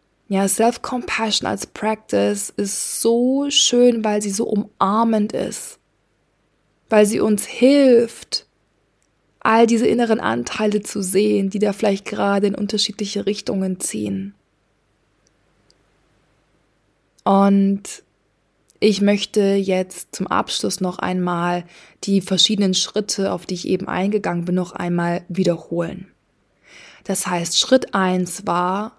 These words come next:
dass du dir deiner kritischen Stimme überhaupt erst einmal bewusst wirst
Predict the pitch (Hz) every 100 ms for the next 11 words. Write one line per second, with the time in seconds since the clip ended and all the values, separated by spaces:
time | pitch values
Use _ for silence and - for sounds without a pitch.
0 | _ _ _ _ _ _ 190 190 - -
1 | 208 202 196 196 - _ - 196 185 185
2 | 180 175 175 180 175 170 - 208 208 -
3 | - 220 208 190 180 160 226 - 185 190
4 | - 190 180 180 175 165 170 175 175 -
5 | 202 214 269 349 - -